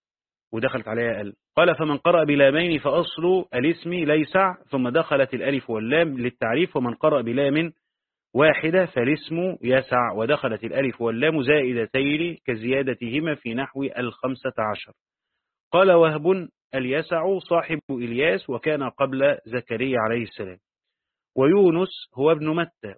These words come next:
وتقدم ذكره في سورة النساء. ولوطا هو ابن هاران ابن آزر، سمي لوطا لأن حبه ليط بقلب عمه إبراهيم،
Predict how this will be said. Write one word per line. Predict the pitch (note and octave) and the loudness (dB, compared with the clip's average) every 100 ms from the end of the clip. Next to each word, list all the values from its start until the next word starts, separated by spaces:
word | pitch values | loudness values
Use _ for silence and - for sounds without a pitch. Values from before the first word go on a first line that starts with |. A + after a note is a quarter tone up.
| G#2 | -12
وتقدم | G#2+ - D#3 C#3 C3+ | -12 -6 -4 -2 -4
ذكره | B2 D3 D3 | -4 -6 -6
في | B2+ A#2+ | -6 -6
سورة | C#3 C3+ - | -2 -2 -2
النساء. | A2+ A2 F3+ | -8 0 2
ولوطا | F3+ F3 F#3 D#3+ D#3+ D#3+ _ _ _ - | 4 6 6 4 0 -4 _ _ _ 2
هو | D3 | 2
ابن | D3+ D3+ | 2 -2
هاران | C3 C#3 C3+ D3 C#3+ C#3+ | -2 0 2 2 2 -2
ابن | B2 A#2+ | -6 -8
آزر، | A#2+ C3+ G#2 G2 - _ _ _ | -4 -4 -4 -8 -12 _ _ _
سمي | - E3+ D3+ | -2 0 0
لوطا | C3 D3+ F3 F3 | 2 2 2 0
لأن | C#3+ C3 D3+ D3+ D3 | -2 0 0 -2 -6
حبه | - F3 C#3+ C#3 C#3+ F3 G3+ F#3 _ _ | -2 -4 0 0 2 2 0 -4 _ _
ليط | A2+ F#3 G3 F3 | -2 0 2 2
بقلب | D3 C#3 - D#3+ C#3+ C#3 | 0 0 0 0 0 0
عمه | C3+ D#3+ D#3 B2+ B2+ E3 E3+ | 2 0 0 -2 -4 -4 -2
إبراهيم، | C#3 C3 B2 B2 F#2+ | 0 0 0 -4 -8